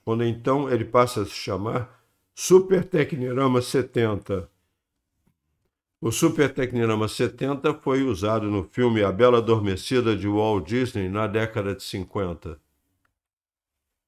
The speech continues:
A lente anamórfica foi inventada por um professor francês chamado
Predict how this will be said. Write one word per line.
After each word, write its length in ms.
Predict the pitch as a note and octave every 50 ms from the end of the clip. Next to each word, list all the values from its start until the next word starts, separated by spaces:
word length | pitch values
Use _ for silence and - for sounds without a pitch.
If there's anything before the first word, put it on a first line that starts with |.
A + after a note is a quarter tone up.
| _ _ _ _ _ _ _ _ _ _ _ _ _ _ _ _ _ _ _ _ _ _ _ -
A 80 | B2+
lente 280 | C3+ D#3 F3 F#3 F3 F#3
anamórfica 600 | D#3+ D3+ C3+ G#2+ G#2+ B2+ D#3 E3+ E3 - D3 C3
foi 200 | A#2 - C3 B2+
inventada 580 | B2+ A#2 B2 A2 G#2 G2 - B2 A#2+ A#2 A#2 A#2
por 160 | - A2+ A2
um 80 | G#2+ G2+
professor 600 | - A2+ A2 G#2 - A2+ G2 - - A2 G#2 G2
francês 520 | - - A2+ A2 G#2 - - C#3 C#3+ D3 D3
chamado 640 | - - A#2+ A#2 B2 A#2+ B2 A#2+ A#2 A2+ - -